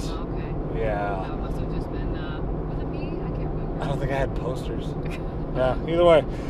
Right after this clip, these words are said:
Speaker 2: Uh, I left him on my bench 'cause who needed fifty-some points out of a running back? Uh, Cam Newton did, uh, picked him up off the waiver wire this last week.
Speaker 1: That's a
Speaker 2: Uh,
Speaker 1: great tip.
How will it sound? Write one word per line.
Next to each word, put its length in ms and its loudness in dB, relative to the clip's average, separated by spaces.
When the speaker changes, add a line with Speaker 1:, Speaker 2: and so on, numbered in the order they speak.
Speaker 2:
Uh, 20 8
I 140 10
left 260 10
him 100 8
on 120 10
my 120 8
bench 320 6
'cause 220 6
who 140 8
needed 320 4
fifty-some 500 6
points 260 6
out 120 10
of 80 4
a 40 6
running 320 6
back? 280 6
Uh, 180 8
Cam 280 8
Newton 340 6
did, 180 6
uh, 180 10
picked 260 6
him 100 4
up 180 10
off 180 8
the 200 8
waiver 380 8
wire 340 10
this 180 4
last 300 6
week. 280 4
Speaker 1:
That's 100 2
a 60 6
Speaker 2:
Uh, 120 8
Speaker 1:
great 240 -4
tip. 160 -4